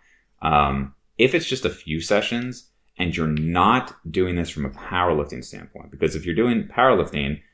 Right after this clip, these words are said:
you might be peaking for a specific competition, in which case you may feel run down, and then you can get into a whole argument of does peak week, or does, does peaking really matter for powerlifting? That's a whole nother thing. But, um, if you have a plan like that,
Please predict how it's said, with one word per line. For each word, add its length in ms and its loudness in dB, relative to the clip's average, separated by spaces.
you 300 2
might 220 0
be 100 -2
peaking 640 -6
for 200 0
a 40 -2
specific 520 -6
competition, 720 -6
in 100 -4
which 180 2
case 220 0
you 100 -2
may 280 2
feel 580 -2
run 240 0
down, 280 -2
and 120 -4
then 140 -4
you 100 -10
can 100 -12
get 100 -6
into 100 -6
a 40 -4
whole 120 -4
argument 340 -6
of 140 -14
does 180 -6
peak 300 -10
week, 380 -6
or 120 -6
does, 200 -8
does 180 -2
peaking 560 -4
really 200 2
matter 280 6
for 120 -2
powerlifting? 460 2
That's 140 -6
a 60 -12
whole 120 -6
nother 200 -4
thing. 340 -8
But, 240 2
um, 520 2
if 240 0
you 80 4
have 140 4
a 80 4
plan 240 -4
like 160 -2
that, 440 8